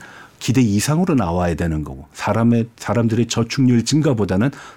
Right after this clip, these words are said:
투자의 증가율로 이어져야 되는데 아, 그런 현상은 지금까지 보이고 있지 않다라는 겁니다. 두 번째로는 내년에 오 퍼센트 성장률, 중국의 규모가 커지고 덩치가 커짐으로 인해 가지고선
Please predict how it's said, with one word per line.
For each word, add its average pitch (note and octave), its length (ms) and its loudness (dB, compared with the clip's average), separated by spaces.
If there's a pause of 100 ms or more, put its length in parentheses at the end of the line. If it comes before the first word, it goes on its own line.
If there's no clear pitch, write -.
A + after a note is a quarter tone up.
투자의 F3+ 400 -2
증가율로 B2 540 2
이어져야 A#2 540 4
되는데 F#2+ 500 0 (640)
아, - 80 -4
그런 E3 540 2
현상은 E3+ 460 0
지금까지 C3+ 800 2 (240)
보이고 C3+ 340 6
있지 A2 180 0
않다라는 F#2 480 2
겁니다. D#2 380 -4 (520)
두 D3 160 2
번째로는 G#2+ 640 0 (560)
내년에 D#3 420 4
오 A2+ 220 0
퍼센트 C#3+ 540 0
성장률, B2 640 2 (800)
중국의 E3+ 680 2 (720)
규모가 D#3 420 2
커지고 C3+ 440 -2
덩치가 B2 420 -2
커짐으로 C#3 520 2
인해 G#2+ 240 4
가지고선 F#2 600 -2